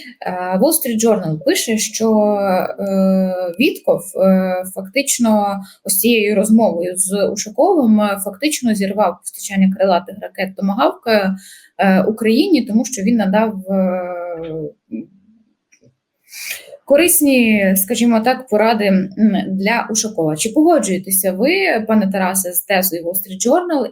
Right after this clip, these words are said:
І чи можемо ми говорити, що, е,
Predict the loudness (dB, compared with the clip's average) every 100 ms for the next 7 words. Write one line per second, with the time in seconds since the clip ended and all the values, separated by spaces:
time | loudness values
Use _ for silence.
0 | -4 0 2 0 -4 -4 0 0 0 -2
1 | 0 0 0 -2 -2 -2 -2 -2 -4 0
2 | 2 2 -2 -16 -20 -8 -2 0 0 0